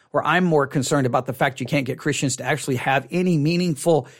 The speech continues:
engagement in Scripture. That, that's, that's my perspective. But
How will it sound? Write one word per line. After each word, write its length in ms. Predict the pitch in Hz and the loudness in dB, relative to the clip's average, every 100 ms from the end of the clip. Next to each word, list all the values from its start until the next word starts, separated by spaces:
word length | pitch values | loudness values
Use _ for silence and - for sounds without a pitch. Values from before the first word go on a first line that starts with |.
| _ | _
engagement 720 | 147 139 151 190 185 151 139 | -2 0 2 2 0 -2 -2
in 180 | 160 175 | 0 0
Scripture. 600 | - 226 - - - - _ _ _ _ _ _ | 0 0 0 -4 -14 -18 _ _ _ _ _ _
That, 340 | 139 180 185 | 0 2 0
that's, 560 | 113 175 233 - - - | 0 2 0 -2 -12 -8
that's 320 | - 170 175 | 0 0 2
my 220 | - 120 123 | -2 -2 -4
perspective. 640 | - - - - 160 - | -10 -14 -14 -6 -6 0
But 300 | 277 285 - | 4 4 2